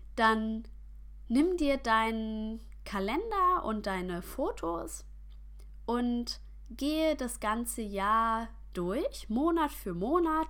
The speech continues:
was ist so passiert und füge in deine Liste oder die Mindmap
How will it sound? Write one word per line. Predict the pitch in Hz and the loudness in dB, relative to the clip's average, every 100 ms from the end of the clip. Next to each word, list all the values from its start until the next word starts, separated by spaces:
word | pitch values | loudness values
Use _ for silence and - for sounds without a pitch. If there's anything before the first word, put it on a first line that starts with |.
| 226 | 2
was | 247 311 | 2 2
ist | 240 | -4
so | 214 | -6
passiert | - 185 - 285 311 330 - - - - | -6 -6 -2 2 2 0 -6 -14 -14 -6
und | - 262 262 - - - - | 0 0 0 -4 -12 -14 -14
füge | - 359 392 302 285 277 - | 0 2 4 6 4 2 0
in | 233 | -2
deine | 208 202 | 0 0
Liste | 277 415 - 226 | 0 -2 -2 -4
oder | 196 | -4
die | 196 | -4
Mindmap | 190 196 269 269 233 226 - | 0 0 0 0 -2 -2 -8